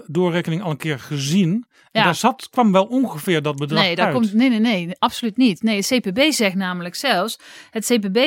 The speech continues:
Speaker 2: zegt, eh, welk stelsel je ook hebt, dit stelsel of het zorgfonds, dat maakt niet uit. Dat is kostenneutraal.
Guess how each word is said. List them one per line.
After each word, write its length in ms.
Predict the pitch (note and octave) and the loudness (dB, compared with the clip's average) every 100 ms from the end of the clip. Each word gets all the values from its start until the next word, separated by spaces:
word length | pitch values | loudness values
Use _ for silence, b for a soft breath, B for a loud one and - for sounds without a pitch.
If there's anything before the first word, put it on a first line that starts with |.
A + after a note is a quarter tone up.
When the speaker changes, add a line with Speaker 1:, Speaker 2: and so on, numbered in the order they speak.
| D#4 | 2
Speaker 2:
zegt, 380 | C#4+ C#4 - - | 0 -2 -4 -4
eh, 280 | G#3 G3+ | 0 0
welk 300 | F#3+ G#3+ C4+ | 2 2 2
stelsel 420 | - B3+ A3 - G3 | 2 2 0 0 -4
je 100 | E3+ | -4
ook 120 | F3 | -4
hebt, 400 | F#3+ E4 - F3 | -2 -2 -4 -2
dit 140 | A3 | -2
stelsel 440 | A3 F#3+ E3+ - G3 | 0 -2 -2 -6 -8
of 80 | |
het 100 | F3 - | -8 -2
zorgfonds, 460 | B3+ C#4 C#4 C4 | 0 0 0 0
dat 140 | - G#3+ | -2 2
maakt 180 | A3+ | 4
niet 120 | A3 G#3 | 4 2
uit. 320 | D3+ - - | -4 -6 -8
Dat 100 | F#3+ | -4
is 100 | F#3 | -4
kostenneutraal. 840 | - A#3+ - F#3+ F3+ D#3 B2+ - | -2 -2 0 0 -2 -8 -10 -10